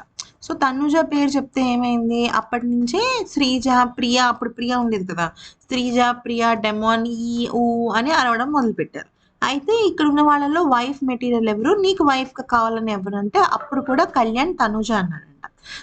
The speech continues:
So అలా అన్నప్పుడు అప్పటి నుంచే కొద్దిగా కళ్యాణ్ తను చూసి సిగ్గుపడ్డా అట్లా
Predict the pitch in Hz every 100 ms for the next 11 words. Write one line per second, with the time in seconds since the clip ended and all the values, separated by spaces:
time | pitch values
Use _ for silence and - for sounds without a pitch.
0 | - - 392 349 254 262 277 247 226 233
1 | 285 285 302 381 523 453 302 254 - -
2 | 320 311 294 285 285 453 539 427 359 359
3 | 320 254 320 330 330 294 277 269 262 269
4 | 269 262 247 233 226 226 226 214 190 214
5 | 233 233 220 -